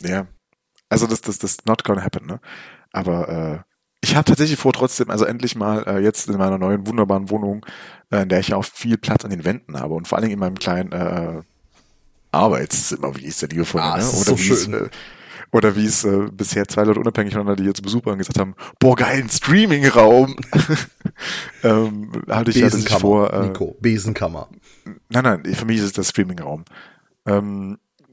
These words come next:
Speaker 1: wenn ich hier, äh, Molton an die Wände bring-, gebracht habe oder irgendwas, was Geräusche schluckt so ein bisschen, ne, dann will ich da, da hier tatsächlich auch ein, zwei so Minifigurregale, äh,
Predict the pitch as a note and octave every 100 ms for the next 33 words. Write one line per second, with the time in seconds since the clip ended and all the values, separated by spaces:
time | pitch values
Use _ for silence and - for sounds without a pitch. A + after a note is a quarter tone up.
0 | - G#2 G#2+ A2 G#2 G2+ G2+ G2 F#2+ G2
1 | G2 F#2+ F#2 G2 A2+ G#2+ G2+ G2 F#2+ F#2+
2 | G2 G2+ G2 F#2+ F#2 F#2 F2+ F#2+ F#2 G2
3 | G2+ - G2+ G2 G2 F2+ F2 - F2 E2+
4 | G2 G2 - G#2 G#2+ - G2+ F#2+ F#2+ -
5 | F2 G2+ - - - - _ - - F2+
6 | F#2 F#2+ F#2 F2+ F#2+ - A2 F#2+ F#2+ G2
7 | F#2 - F#2+ G#2 - F2+ F2+ F#2 F#2+ G2
8 | - D#2+ E2 E2 - D#2 D#2+